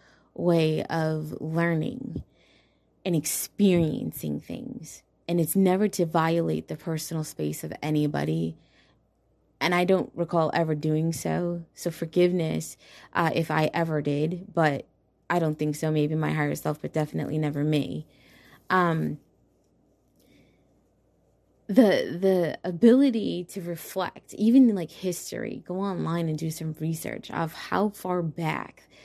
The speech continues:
this world was. It was like, you guys were birthed here. You didn't birth here. Do you understand that? You guys were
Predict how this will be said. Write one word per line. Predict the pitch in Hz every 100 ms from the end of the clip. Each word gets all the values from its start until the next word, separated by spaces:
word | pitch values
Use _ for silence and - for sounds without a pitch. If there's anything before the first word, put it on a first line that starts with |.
| - -
this | 170 165
world | 160 160 151 156
was. | 151 147 - -
It | -
was | 165 170 -
like, | 160 175 - _ _ _ _ _ _ _ _ _ _ _ _ _ _ -
you | 127 170 180 226
guys | 226 190 180 165
were | 160
birthed | 156 196 196 - - - -
here. | 190 165 - - 180 180 175
You | 180 165
didn't | 185 180 165 170 _ _
birth | 156 185 165 156 - - _
here. | - - 202 - - - _ _ _
Do | -
you | 185
understand | 185 185 - 185 190
that? | - - - - - -
You | 180 - 190 220 233 240
guys | - 190 175 165 170 160 - -
were | 175 175 165 165